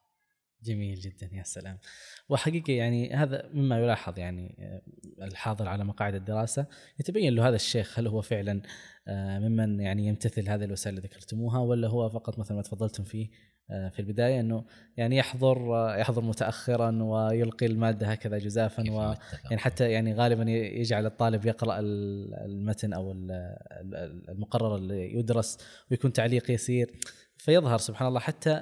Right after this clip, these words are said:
Speaker 1: يعني استفادة الطالب من هذا المعلم، من هذا الشيخ. وكما يقال يعني: "من لا يتجدد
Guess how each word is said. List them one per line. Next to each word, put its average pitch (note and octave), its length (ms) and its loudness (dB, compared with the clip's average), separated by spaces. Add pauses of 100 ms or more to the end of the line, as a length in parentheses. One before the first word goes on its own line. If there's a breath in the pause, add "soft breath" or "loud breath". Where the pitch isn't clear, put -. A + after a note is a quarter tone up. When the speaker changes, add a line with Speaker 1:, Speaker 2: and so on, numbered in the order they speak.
Speaker 1:
يعني A2+ 460 -4
استفادة D3 500 0
الطالب A#2 400 2
من G2 100 -2
هذا G2+ 180 0
المعلم، G2 420 -4
من F#2 120 -4
هذا F#2+ 120 -4
الشيخ. - 340 -8 (920)
وكما A#2+ 640 0
يقال G#2+ 320 0
يعني: A2 280 -2 (340 loud breath)
"من B2 100 4
لا A#2 120 4
يتجدد A2+ 600 -2